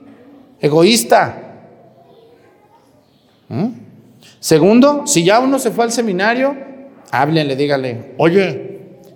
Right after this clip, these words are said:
este, Juanito, ¿cómo estás? Bien, ¿qué te hace falta en el seminario?" "No, pues, este, unos zapatos, yo te los compro." "¿Tienes para comer?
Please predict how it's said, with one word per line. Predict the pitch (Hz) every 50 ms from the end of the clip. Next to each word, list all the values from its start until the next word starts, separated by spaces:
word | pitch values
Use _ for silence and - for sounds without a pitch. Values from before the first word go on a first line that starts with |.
| _ -
este, | 107 104 - - 113 107 104 98 87 - - - - - - - - _ _ _ _ _ _ _ _ _ _ _ _ _ _ _
Juanito, | - - 120 120 135 156 139 - 160 -
¿cómo | 131 147 165
estás? | 165 160 - 156 165 170 160 - - - - - - - - _ _ _ _ _ _ _ _ _
Bien, | 101 101 113 113 113 113 - 110
¿qué | 156
te | 147 - 180
hace | 170 -
falta | 175 - 180 180 175 180
en | 185 175
el | 165 -
seminario?" | - 139 135 131 139 151 156 156 135 - - - - - - - - - _ _ _ - - - - - - - _ _ _ _ _ - - _ - -
"No, | - 160 214 247 262 254 -
pues, | - 190 156 131
este, | 135 123 120 127 - 107 104 98 95
unos | 95 110 139 165 160
zapatos, | - 139 - - 101 107 123 139 135 131 123 123 107 -
yo | - 135 147
te | - 180
los | 175 170 -
compro." | - 139 127 123 107 - - - - - - - - - - - _ _ _ _ _ _ _ _ _ _ _ _ _ _ _ _ _ - - - - - - _ _
"¿Tienes | - 147 156 170 170
para | - 175 156 135 -
comer? | - 113 113 139 160 -